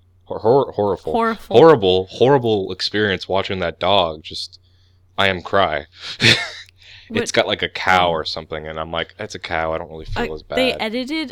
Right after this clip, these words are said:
Speaker 2: a cow in?
Speaker 1: Yeah, so they changed it from, um, a dog to a cow because I think it was because actually a lot of people were really upset about the, it
Speaker 2: That's
Speaker 1: being
Speaker 2: just
Speaker 1: a dog.
Speaker 2: as bad, though.
Speaker 1: It's just as bad, yeah. Um, but that's the thing with horror movies. Like, you, you're not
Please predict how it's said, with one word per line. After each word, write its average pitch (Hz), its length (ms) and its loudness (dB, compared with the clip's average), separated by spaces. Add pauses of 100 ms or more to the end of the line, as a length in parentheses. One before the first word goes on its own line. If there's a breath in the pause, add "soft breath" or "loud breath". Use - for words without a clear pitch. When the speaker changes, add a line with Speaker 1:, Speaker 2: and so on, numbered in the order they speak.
Speaker 2:
a 220 140 -12
cow 214 720 -8
in? 277 500 -10 (500)
Speaker 1:
Yeah, 127 220 4
so 107 160 -8
they 101 80 -6
changed 123 460 -6
it 95 80 -14
from, 87 380 -12
um, 78 360 -12
a 80 60 -16
dog 85 320 -4
to 87 100 -18
a 82 60 -16
cow 87 240 -6
because 113 240 -8
I 123 80 -8
think 156 180 -4
it - 20 -4
was 143 120 -4
because - 280 -8
actually 90 280 -8
a - 20 -8
lot 85 80 -4
of 82 60 -8
people 87 220 -20
were 80 180 -16 (180)
really 92 400 -6
upset 82 480 -8
about 90 280 -12
the, 101 40 -16
it - 40 -12
Speaker 2:
That's - 200 -10
Speaker 1:
being 98 120 -6
Speaker 2:
just 92 160 -10
Speaker 1:
a 180 40 -6
dog. 180 140 -4
Speaker 2:
as 165 100 -16 (180)
bad, 208 420 -10
though. - 100 -12
Speaker 1:
It's 131 160 -2
just 156 260 -4
as 139 120 -10
bad, 73 360 -6
yeah. 76 260 -16
Um, 82 340 -10 (420)
but 113 200 -2
that's 143 220 -6
the 156 60 -20
thing 190 100 -6
with 160 80 -8
horror 87 300 -10
movies. 80 240 -14
Like, 90 180 -14
you, 104 160 -12
you're 104 160 -16
not 143 200 -6